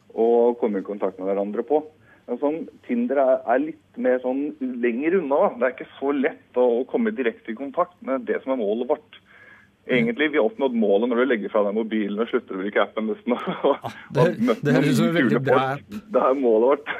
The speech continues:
Speaker 1: <laughs>
Speaker 2: Ja, men hvem er denne appen for? Er det for studenter, eller er det for alle?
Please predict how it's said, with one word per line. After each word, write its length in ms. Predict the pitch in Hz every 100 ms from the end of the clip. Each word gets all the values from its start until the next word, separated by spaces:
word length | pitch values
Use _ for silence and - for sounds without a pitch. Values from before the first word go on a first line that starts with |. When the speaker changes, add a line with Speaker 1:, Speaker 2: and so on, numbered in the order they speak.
| 185 170 147 165
Speaker 1:
<laughs> 480 | 165 165 - -
Speaker 2:
Ja, 60 | 139
men 160 | 180 185 175
hvem 180 | 214 240
er 240 | 156 170 180
denne 180 | 165 170
appen 400 | 143 - 151 151
for? 160 | 165 185
Er 160 | 151
det 60 | 131
for 100 | 143
studenter, 540 | 151 135 131 127 170
eller 100 | 180
er 160 | 151 135
det 40 |
for 100 | 175
alle? 320 | 170 139 120